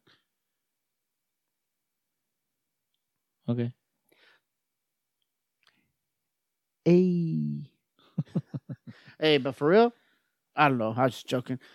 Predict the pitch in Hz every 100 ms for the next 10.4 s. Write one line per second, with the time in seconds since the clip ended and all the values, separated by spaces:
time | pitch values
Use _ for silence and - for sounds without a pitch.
0 | _ - 175 165 - _ _ _ _ _
1 | - - - 165 190 156 127 147 - 147
2 | 120 _ - 180 - 214 240 226 - 196
3 | - 139 135 131 - _ _ _ 107 -
4 | 131 113 - _ _ _ _ - 113 120
5 | 127 127 _ _ - _ 127 160 160 147
6 | 123 - _ 151 247 208 139 120 - -
7 | _ - - _ _ _ _ - 147 -
8 | 151 151 156 - 185 175 - 170 185 165
9 | 180 156 175 165 147 127 147 147 123 117
10 | 98 69 -